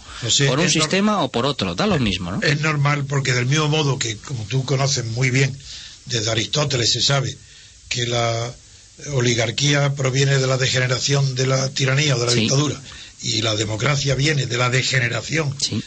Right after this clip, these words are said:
Speaker 1: de la oligarquía, también en la Unión S-, en Rusia, procedente de la Unión Soviética,
Speaker 2: Ujú.
Speaker 1: la socialdemocracia es la de, es, en general,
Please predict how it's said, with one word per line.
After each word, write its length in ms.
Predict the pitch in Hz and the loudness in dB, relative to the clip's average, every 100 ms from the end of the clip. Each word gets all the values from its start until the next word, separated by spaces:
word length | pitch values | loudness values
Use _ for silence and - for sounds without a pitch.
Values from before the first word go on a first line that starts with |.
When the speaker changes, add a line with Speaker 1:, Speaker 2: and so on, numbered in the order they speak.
| 123 | -8
Speaker 1:
de 200 | 107 107 | -6 -2
la 120 | 110 | -2
oligarquía, 680 | 117 143 147 139 143 139 139 - - - | 2 2 2 0 0 0 -2 -10 -14 -6
también 420 | 120 131 165 143 | -2 0 0 -2
en 260 | 127 113 | -8 -6
la 100 | 113 | -6
Unión 260 | 117 139 143 | 0 0 2
S-, 180 | 135 - - - | 0 -4 -10 -10
en 160 | 143 117 | -2 0
Rusia, 420 | 123 170 143 143 - - - | 2 4 4 2 -2 -14 -6
procedente 540 | 120 104 120 151 139 | -4 0 0 0 0
de 80 | 95 | -4
la 60 | 123 | 0
Unión 220 | 135 143 | 0 2
Soviética, 680 | 147 156 156 139 127 135 131 | 2 4 2 2 -2 -2 0
Speaker 2:
Ujú. 280 | 131 123 156 143 | 2 2 -2 -2
Speaker 1:
la 180 | 123 | 0
socialdemocracia 960 | - 117 127 120 113 113 113 151 139 151 | 0 0 -2 0 0 -2 0 0 2 2
es 80 | 143 | 2
la 120 | 135 | 2
de, 220 | 135 139 - | 0 -2 -2
es, 240 | 156 143 - 123 | -4 -4 -8 -4
en 200 | 127 107 | -2 0
general, 480 | 165 147 147 143 | 0 0 0 -2